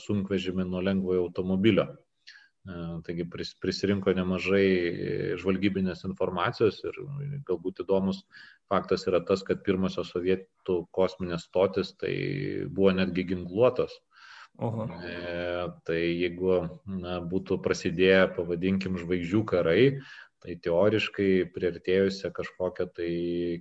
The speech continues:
Speaker 1: kitą kosminę stotį ar erdvėlaivį, tai jie turėjo įrankių, <laughs> e,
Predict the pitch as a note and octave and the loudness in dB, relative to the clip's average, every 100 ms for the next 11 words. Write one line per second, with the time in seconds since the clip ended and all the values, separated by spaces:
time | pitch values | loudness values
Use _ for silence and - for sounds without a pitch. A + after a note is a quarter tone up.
0 | - _ - - G#2+ G#2 G#2 F#2 G#2 G2+ | -10 _ -18 -6 -4 2 0 6 6 6
1 | G2 F#2 F2+ F2 - E2+ A2+ - G2+ F#2 | 2 0 0 -4 -2 2 4 4 4 4
2 | E2 D#2 F2 G#2 A2 F#2+ F#2+ - E2+ E2+ | 2 0 2 4 4 2 -2 -6 -8 -8
3 | F2 F2 F2 F2+ - F2 F2+ F2+ F2+ F2 | -8 -6 -2 -2 -2 0 2 2 2 2
4 | G2+ G#2 G2+ F#2+ F#2+ - G2 - - - | 2 4 2 0 -2 -2 -6 -8 -12 -14
5 | - F#2 | -4 0